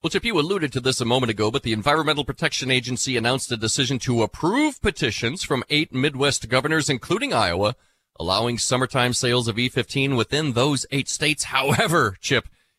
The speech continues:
E P A will delay implementation until twenty twenty-five, claiming there's not enough time to make the rule work by this summer.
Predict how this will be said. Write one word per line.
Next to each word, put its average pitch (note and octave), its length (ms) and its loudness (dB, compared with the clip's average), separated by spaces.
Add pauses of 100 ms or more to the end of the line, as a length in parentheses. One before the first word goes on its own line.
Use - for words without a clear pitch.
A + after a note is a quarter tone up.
(100)
E E3 140 0
P D#3+ 220 4
A D#3+ 120 4
will D3+ 240 4
delay C#3 760 0
implementation C3 720 0
until B2 220 0
twenty C3+ 280 -2
twenty-five, B2+ 560 0
claiming C#3 300 -2
there's D#3+ 200 0
not F3 160 0
enough G#3+ 180 -2
time D#3 480 -2
to - 100 -4
make A#2+ 200 0
the A#2+ 80 -2
rule A#2 320 2
work B2+ 300 0
by A2+ 140 0
this A#2+ 180 0
summer. F3 360 2